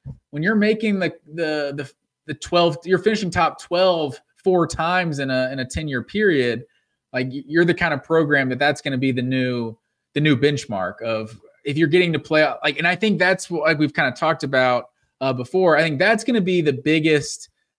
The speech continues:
uh, positive that comes out of the twelve team playoff era is tangible accomplishments for head coaches that,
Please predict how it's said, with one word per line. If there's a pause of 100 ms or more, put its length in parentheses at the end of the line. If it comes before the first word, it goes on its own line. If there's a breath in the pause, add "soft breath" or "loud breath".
(180)
uh,
positive
that
comes
out
of
the
twelve
team
playoff
era
is (260)
tangible
accomplishments
for
head
coaches
that,